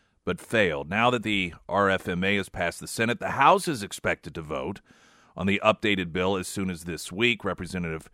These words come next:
Kevin McCarthy, who will likely assume the position of House Speaker in January, told reporters yesterday that he agrees with the U S Conference of Catholic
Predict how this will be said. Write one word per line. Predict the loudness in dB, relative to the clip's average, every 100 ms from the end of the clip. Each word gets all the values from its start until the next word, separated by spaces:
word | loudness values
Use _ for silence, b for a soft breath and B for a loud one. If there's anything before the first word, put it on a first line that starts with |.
| b b b
Kevin | -2 0 2 -2
McCarthy, | -4 0 2 2 -2 -2
who | 0
will | 2
likely | 2 2 2 0
assume | 0 -4 -4
the |
position | -8 -8 -10 -8 -12
of | -10
House | -6 -6 -8 -18 b b b
Speaker | -6 -2 -2 -2 -2 -4
in | -6 -4 -4 -8
January, | -4 0 0 0 -2
told | -2 -4 -2
reporters | -4 -2 0 0 -2 -6
yesterday | 0 0 0 -4 -4 -2 -4 -6 B B B
that | -2
he | 0
agrees | 0 0 -2 -2
with | -4 -4
the |
U | -2 -2
S | -2
Conference | -4 -2 -2 -4 -10
of | -12
Catholic | -6 -4 -4 -6